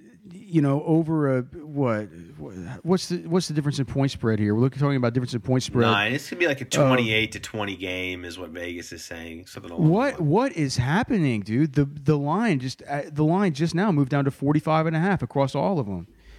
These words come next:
Speaker 1: Pinnacle, Bet U S, Five Dimes, G T Bets, BetOnline, all moved down to forty-five and a half. So since we've been on this podcast, we've seen a move from forty-six point, forty-six and a half down now to four,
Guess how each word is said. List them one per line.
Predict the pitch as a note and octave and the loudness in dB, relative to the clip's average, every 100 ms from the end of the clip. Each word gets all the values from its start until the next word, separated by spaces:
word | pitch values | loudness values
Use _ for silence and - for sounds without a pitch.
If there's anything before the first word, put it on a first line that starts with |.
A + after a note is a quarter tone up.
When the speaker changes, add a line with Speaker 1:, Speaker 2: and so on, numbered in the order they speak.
| - | -2
Speaker 1:
Pinnacle, | - D#3 E3+ C3+ G#2+ | 2 4 2 0 -2
Bet | F2+ C3+ D3+ | 0 0 0
U | D3 C#3+ | 2 2
S, | B2 G#2+ | 2 -2
Five | - C3 C#3 C3+ | -4 0 2 2
Dimes, | C3 A2+ G#2+ | -2 -4 -4
G | - C3 | -2 -4
T | - C#3 | 0 2
Bets, | C3+ B2+ | 2 0
BetOnline, | - C3 C3 C3 B2 B2 B2 B2 _ - - - - - _ _ _ _ | 0 0 2 2 2 2 0 -2 _ -20 -20 -20 -20 -20 _ _ _ _
all | D3+ D3 C#3+ | 2 2 4
moved | C#3+ C3+ | 4 2
down | C3 C3 | 0 0
to | C3 | 0
forty-five | B2 C3 C3+ B2+ B2+ B2+ B2 | -2 2 2 4 2 2 2
and | A2+ | 2
a | |
half. | A2+ A#2+ A2 G2+ | 2 2 0 0
So | - | 0
since | B2+ D#3+ D#3 | 2 2 2
we've | D#3 A#2+ | 0 2
been | D3 | 2
on | D3 C#3+ | 4 2
this | C#3 - | 0 -2
podcast, | C3 B2+ C3+ B2+ A#2 A#2 | -4 -2 -2 -4 -4 -4
we've | - B2 | -4 -2
seen | - | 2
a | C3 | 4
move | B2+ C3 | 6 4
from | B2 A2+ | 2 -6
forty-six | - C3+ C3+ B2+ C3 | 0 2 2 0 -4
point, | - C#3 C3 C#3 D#3 | -2 0 2 0 -6
forty-six | - D3 C#3 A#2+ B2+ | 0 2 2 0 -2
and | C#3 | 0
a | C3 | 2
half | C3+ C3+ C3 - - - - - - | 2 2 -2 -12 -20 -20 -20 -10 0
down | C#3 C#3 C3 | 2 4 2
now | C3 C3+ A#2+ | 2 2 0
to | - B2 A#2+ E3+ - | 0 2 2 0 -8
four, | - D3 D#3 | 2 4 4